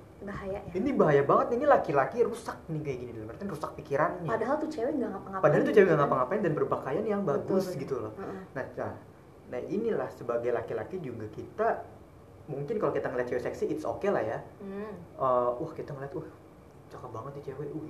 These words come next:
Speaker 2: uh, seksi banget lah gitu. Memang mungkin cewek juga pengennya dilihat seperti itu gitu loh. Tapi yang dia
Speaker 1: Sampai
Speaker 2: udah
Speaker 1: se-, apa ya, se-, sedekat itu tuh.
Speaker 2: Heeh. Udah se-,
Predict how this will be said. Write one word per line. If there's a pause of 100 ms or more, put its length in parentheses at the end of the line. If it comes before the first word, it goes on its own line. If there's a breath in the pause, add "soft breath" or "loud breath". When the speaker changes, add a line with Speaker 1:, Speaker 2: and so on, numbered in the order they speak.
(260)
Speaker 2:
uh,
seksi
banget
lah
gitu.
Memang
mungkin
cewek
juga
pengennya (260 loud breath)
dilihat
seperti
itu
gitu
loh. (260 loud breath)
Tapi
yang (560 loud breath)
dia
Speaker 1:
Sampai
Speaker 2:
udah (300)
Speaker 1:
se-,
apa
ya,
se-,
sedekat
itu
tuh.
Speaker 2:
Heeh. (480 loud breath)
Udah
se-,